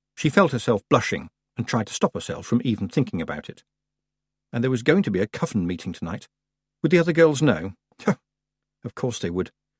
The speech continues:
Witches paid attention to snow, especially if it was going to be embarrassing for somebody. "Tiffany, I wish to speak with you,"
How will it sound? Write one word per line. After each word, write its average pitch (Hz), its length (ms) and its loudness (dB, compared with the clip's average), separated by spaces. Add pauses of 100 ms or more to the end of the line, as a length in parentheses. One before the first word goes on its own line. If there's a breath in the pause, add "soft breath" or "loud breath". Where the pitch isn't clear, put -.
(140)
Witches 131 340 0
paid 131 260 2
attention 127 400 2
to 80 100 -6
snow, 98 280 0
especially 113 460 -2
if 87 80 -4
it 117 80 -6
was 117 80 -8
going 107 140 0
to 98 60 -2
be 104 80 2
embarrassing 98 560 0
for 92 80 -4
somebody. 95 360 -2 (1160)
"Tiffany, 202 500 6 (220)
I 131 100 6
wish 269 180 8
to 262 100 -2
speak - 340 4
with 160 180 4
you," 143 220 6